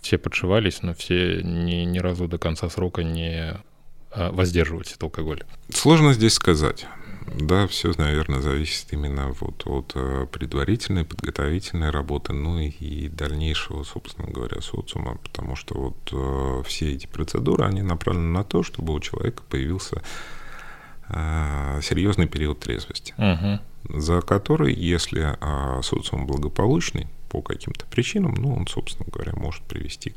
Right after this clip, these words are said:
Speaker 2: к, м, длительному периоду трезвости.
Speaker 1: Мгм.
Speaker 2: Вот, э, если, э, не меняется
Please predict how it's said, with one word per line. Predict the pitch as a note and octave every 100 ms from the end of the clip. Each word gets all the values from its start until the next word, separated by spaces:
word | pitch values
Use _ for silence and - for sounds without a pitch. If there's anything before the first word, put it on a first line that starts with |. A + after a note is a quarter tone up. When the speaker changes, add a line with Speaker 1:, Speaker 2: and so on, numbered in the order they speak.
| -
Speaker 2:
к, | - D2 - - - - - - - - - - - - -
м, | E2+ E2+ F2 E2 D#2+ D2+ D2+ D2+
длительному | D2 F#2 - G2+ D#2 D2
периоду | D#2 C#2+ D#2 C#2+
трезвости. | - - - - - - - - - - - - - - - -
Speaker 1:
Мгм. | G#2 E2 F#2 G2+ - -
Speaker 2:
Вот, | - E2+ D#2+ D2+ - - -
э, | C2+ D2 D2 D2 C#2+
если, | C#2+ G2 G#2+ - G2+ F#2 F2
э, | D#2+ E2 E2 D#2+ D#2+ D#2+
не | E2+ F2+
меняется | F2+ F2 F2 E2 D#2 - D2+ D2